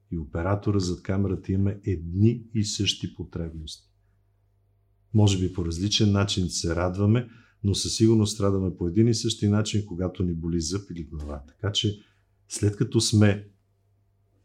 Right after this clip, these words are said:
едно, не виждам смисъл защо трябва да, да влизаме в такава злост, която наистина,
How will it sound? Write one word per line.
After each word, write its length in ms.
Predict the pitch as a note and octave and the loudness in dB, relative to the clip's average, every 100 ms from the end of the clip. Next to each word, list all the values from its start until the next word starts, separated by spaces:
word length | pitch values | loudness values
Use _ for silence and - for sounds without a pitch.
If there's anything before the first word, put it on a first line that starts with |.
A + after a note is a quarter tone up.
| _ - | _ -2
едно, 680 | F2+ E2 G2+ A2 G#2+ - - _ _ _ _ _ - | 0 2 4 4 4 -2 -18 _ _ _ _ _ -8
не 120 | F2 | -4
виждам 340 | E2+ G#2 G#2 G#2+ | 0 0 2 0
смисъл 440 | - G2+ G2+ G#2+ | 0 -2 0 -2
защо 400 | E2+ E2 - G2 | -2 -4 -4 -6
трябва 320 | - F#2+ F#2 | -4 -4 -2
да, 220 | E2+ F2+ F2 | -4 -4 -4
да 220 | D2+ E2+ | -4 -8
влизаме 460 | D#2 F2+ F#2+ F2+ | -4 -4 -2 -4
в 140 | F2 D#2 - | -4 -6 -12
такава 440 | - F#2 F2+ F2 - _ _ - | -8 -6 -4 -6 -10 _ _ -12
злост, 600 | E2+ F2 F2+ G#2 - - | -8 -4 -2 -2 -6 -8
която 360 | F#2 F2+ - | -4 -4 -2
наистина, 600 | F2+ F#2+ G2+ - G#2 G#2 | -2 -2 -2 0 0 0